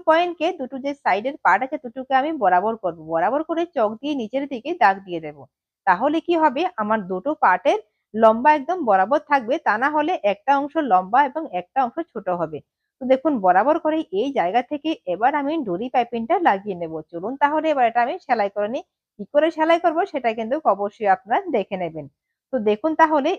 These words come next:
এখানে যেই দাগটা দিয়েছিলাম, এখানে সিঙ্গেল ফুট ব্যবহার করবেন, ডাবল ফুট দিয়ে কিন্তু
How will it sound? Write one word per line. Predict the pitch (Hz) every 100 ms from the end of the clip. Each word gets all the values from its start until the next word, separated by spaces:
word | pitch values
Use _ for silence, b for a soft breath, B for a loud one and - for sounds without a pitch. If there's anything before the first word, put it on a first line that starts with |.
| -
এখানে | 240 277 320 233
যেই | 208 226
দাগটা | 185 175 262
দিয়েছিলাম, | 233 220 269 254 190
এখানে | 214 294
সিঙ্গেল | - 240 269 285
ফুট | 359 311
ব্যবহার | 226 202 208
করবেন, | 190 175 175 175
ডাবল | 170 233 247
ফুট | 294 262
দিয়ে | 294
কিন্তু | 302 427